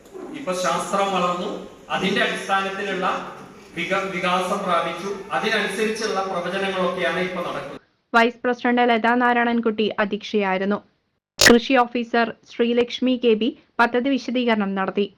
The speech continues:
Speaker 2: ഗ്രാമപഞ്ചായത്ത് വികസനകാര്യ സ്റ്റാൻഡിംഗ് കമ്മിറ്റി ചെയർമാൻ ബിജു തടത്തിവിള, സീനിയർ കൃഷി അസിസ്റ്റന്റ്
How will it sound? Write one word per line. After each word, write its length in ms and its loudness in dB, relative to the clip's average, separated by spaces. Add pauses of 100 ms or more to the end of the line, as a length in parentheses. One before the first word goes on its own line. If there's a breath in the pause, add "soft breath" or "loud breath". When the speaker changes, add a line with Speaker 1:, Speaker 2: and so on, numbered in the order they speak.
(340)
Speaker 2:
ഗ്രാമപഞ്ചായത്ത് 880 4 (260 loud breath)
വികസനകാര്യ 680 2
സ്റ്റാൻഡിംഗ് 360 0
കമ്മിറ്റി 220 0
ചെയർമാൻ 500 2
ബിജു 260 -2
തടത്തിവിള, 600 2 (460 soft breath)
സീനിയർ 400 4
കൃഷി 500 -2
അസിസ്റ്റന്റ് 680 2